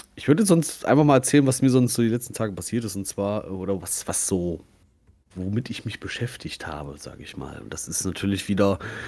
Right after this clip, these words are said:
ja, wie soll's auch anders sein, zwischen Podcastaufnahme und dann war Weihnachten und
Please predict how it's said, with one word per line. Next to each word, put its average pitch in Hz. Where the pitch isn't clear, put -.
ja, 104
wie 98
soll's 120
auch 110
anders 107
sein, 120
zwischen 107
Podcastaufnahme 123
und 101
dann 95
war 95
Weihnachten 120
und 101